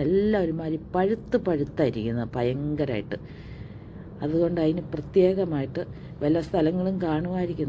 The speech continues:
നമുക്ക് അങ്ങോട്ടൊന്നും പോയിട്ടില്ല ഞങ്ങൾ, കാരണം നമുക്ക് വലിച്ചു വാരി കൊണ്ടുവരാനും പറ്റത്തില്ലല്ലോ ഒന്നും.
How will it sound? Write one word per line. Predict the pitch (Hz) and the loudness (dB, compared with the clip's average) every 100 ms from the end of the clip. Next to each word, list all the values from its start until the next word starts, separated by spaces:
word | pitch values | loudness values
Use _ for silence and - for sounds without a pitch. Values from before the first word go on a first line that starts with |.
| 139 | -2
നമുക്ക് | 135 151 156 | -2 -2 0
അങ്ങോട്ടൊന്നും | 143 151 139 151 156 143 | 0 0 0 0 0 2
പോയിട്ടില്ല | 135 143 131 120 | 0 0 -2 -2
ഞങ്ങൾ, | 117 151 196 - - - - - - - - - - - - - | -2 -2 -4 -6 -12 -10 -10 -8 -10 -10 -10 -12 -12 -12 -10 -4
കാരണം | 127 135 160 160 - - - - - 156 | 0 2 0 -2 -8 -12 -12 -12 -4 -2
നമുക്ക് | 160 165 185 - - - - - | -2 2 0 0 -12 -12 -10 0
വലിച്ചു | 147 156 - 175 | 0 2 2 4
വാരി | 156 165 160 | 2 0 -2
കൊണ്ടുവരാനും | 160 165 170 190 | 0 0 0 0
പറ്റത്തില്ലല്ലോ | 156 131 131 123 113 117 113 | 0 -2 -2 0 0 -2 -2
ഒന്നും. | 113 | -4